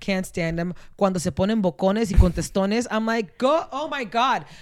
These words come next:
You're lucky that you're my friend's kid because God bless you. I'm not gonna argue with you, but get the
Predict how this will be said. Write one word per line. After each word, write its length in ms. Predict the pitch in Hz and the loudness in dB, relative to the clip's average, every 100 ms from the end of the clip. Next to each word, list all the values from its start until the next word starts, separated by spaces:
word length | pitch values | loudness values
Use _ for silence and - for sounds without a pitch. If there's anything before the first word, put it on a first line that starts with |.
| - | -6
You're 200 | 208 233 | 2 2
lucky 320 | 226 233 285 | 4 0 0
that 160 | 262 233 | -2 0
you're 100 | 233 | 0
my 140 | 214 | 0
friend's 400 | 202 202 214 220 | -2 -4 -4 -6
kid 300 | - 208 214 | -6 -4 -2
because 320 | 214 - 202 | -6 -4 -6
God 200 | 165 185 | 0 -2
bless 320 | 175 196 208 240 | 0 -4 -2 -2
you. 140 | 240 | -2
I'm 120 | 208 | -2
not 160 | 190 185 | -2 -4
gonna 120 | 202 190 | -6 -4
argue 320 | 170 185 220 | -4 -4 -6
with 200 | 226 214 | -8 -8
you, 120 | 240 | -6
but 120 | 190 | -6
get 120 | 185 | -6
the 100 | 208 | -10